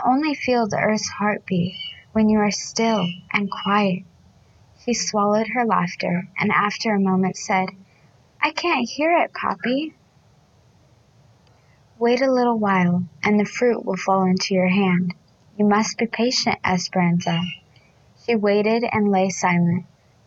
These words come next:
watching Papa's eyes, and then she felt it. Softly at first, a gentle thumping, then stronger, a resounding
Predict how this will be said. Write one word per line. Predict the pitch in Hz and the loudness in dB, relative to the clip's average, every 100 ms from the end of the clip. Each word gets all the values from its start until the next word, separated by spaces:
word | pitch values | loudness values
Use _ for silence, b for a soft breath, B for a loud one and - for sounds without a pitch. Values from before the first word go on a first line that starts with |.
| - | 0
watching | 202 208 - 226 220 | 0 0 0 0 0
Papa's | 202 190 196 196 | 0 0 -2 -2
eyes, | - 170 165 175 180 - _ _ _ _ | 0 2 0 0 -4 -10 _ _ _ _
and | 214 208 | 2 4
then | 226 202 185 185 _ _ _ _ | 4 2 0 -2 _ _ _ _
she | - - - - | -8 -8 -6 0
felt | 302 339 - | 0 0 -2
it. | 175 - - - - _ _ _ _ _ | -2 -4 -12 -14 -16 _ _ _ _ _
Softly | - 233 247 - 269 | 2 4 2 0 2
at | 247 240 - | 2 0 -2
first, | 220 202 196 196 - - - - _ _ | 0 2 0 -4 -8 -8 -12 -18 _ _
a | 208 | -4
gentle | 208 226 226 254 | 0 0 0 -2
thumping, | 240 208 190 185 180 180 185 - B B B - | -2 -2 -2 -2 0 0 -2 -10 B B B -4
then | 240 226 | 0 0
stronger, | - - 202 208 190 165 175 180 - _ _ _ _ - | -2 0 2 2 2 0 -2 -6 -14 _ _ _ _ -2
a | |
resounding | 208 202 208 196 196 190 175 175 | 0 2 2 2 2 2 0 0